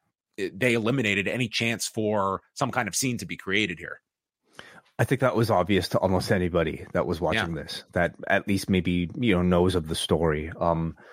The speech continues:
Speaker 2: th-,
Speaker 1: Are they gonna play the
Speaker 2: Judas
Speaker 1: music for the whole tag title match on Saturday?
Speaker 2: <laughs> They might have to. Yeah. Uh, Judas is, is really their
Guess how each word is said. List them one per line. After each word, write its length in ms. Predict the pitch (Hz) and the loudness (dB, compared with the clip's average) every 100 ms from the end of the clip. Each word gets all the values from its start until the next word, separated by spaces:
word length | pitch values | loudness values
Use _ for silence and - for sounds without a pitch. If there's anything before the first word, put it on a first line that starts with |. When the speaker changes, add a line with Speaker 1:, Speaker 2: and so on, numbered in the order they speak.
| - - _ _ 135 165 | -20 -20 _ _ -10 -6
Speaker 2:
th-, 120 | - 147 | -4 -2
Speaker 1:
Are 80 | |
they 100 | 151 | 0
gonna 140 | 151 175 | 2 2
play 120 | 208 | 2
the 60 | 202 | 0
Speaker 2:
Judas 100 | 147 | 0
Speaker 1:
music 220 | 156 190 190 | 0 0 0
for 80 | |
the 80 | 135 | -2
whole 320 | - 143 143 | 0 0 0
tag 240 | 147 139 156 | 0 0 0
title 220 | 160 156 | 0 0
match 200 | 156 165 | -2 -2
on 100 | 151 | -2
Saturday? 520 | - 147 185 196 135 120 104 | 0 0 2 2 0 -2 -8
Speaker 2:
<laughs> 140 | - | -4
They 160 | 90 87 | 0 2
might 340 | 87 95 98 95 | 4 4 2 2
have 260 | 87 98 | 0 0
to. 280 | - 78 73 - - - - | -2 -4 -4 -14 -18 -8 0
Yeah. 240 | 85 78 - - - - - - | 0 0 -8 -18 -18 -18 -8 2
Uh, 180 | 107 104 107 | 2 2 -2
Judas 460 | 110 123 127 139 131 | -4 0 0 0 0
is, 160 | 113 110 | -2 0
is 300 | 110 98 - | 0 -2 0
really 320 | 117 113 101 | 0 2 2
their 240 | 85 95 | 2 0